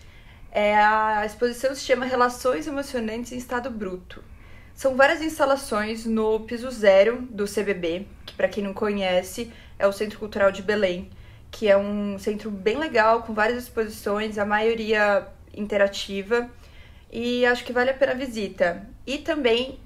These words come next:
no C B B tão rolando outras exposições também que vale a visita também, que, que é a de, do Luiz Guirre, chama Obra Aberta, mas essa só vai até esse final de semana, até o dia quatro de junho.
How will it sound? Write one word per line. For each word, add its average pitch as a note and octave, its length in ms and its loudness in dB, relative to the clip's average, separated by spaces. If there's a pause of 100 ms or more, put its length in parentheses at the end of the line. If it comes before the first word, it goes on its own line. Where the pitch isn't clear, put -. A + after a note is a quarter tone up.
(200)
no C4 320 2
C D4+ 160 -2
B A#3+ 100 2
B G3+ 180 0
tão A3+ 200 0
rolando G#3+ 340 -2
outras G#3 320 -2
exposições G3+ 600 -6
também A3+ 320 -4
que A3+ 120 -10
vale A#3 240 0
a A#3+ 40 0
visita A#3 520 -4 (720)
também, C4+ 440 2
que, G3+ 160 -8 (200)
que A3+ 220 -2
é A3 240 6
a G#3+ 460 6
de, G3 180 -6
do G3+ 160 -4
Luiz A#3 320 -2
Guirre, A3 540 -6 (220)
chama A3 320 0
Obra A3 200 4
Aberta, G3 480 4
mas A3+ 200 0
essa A3 240 0
só A#3+ 140 -4
vai G#3+ 160 2
até B3+ 160 0
esse B3 120 -6
final A3 180 -2
de A3 80 -14
semana, G3+ 420 0
até G#3 160 -6
o G#3 40 -4
dia A#3+ 120 -2
quatro A3+ 320 -4
de A3+ 160 -6
junho. G#3 520 -4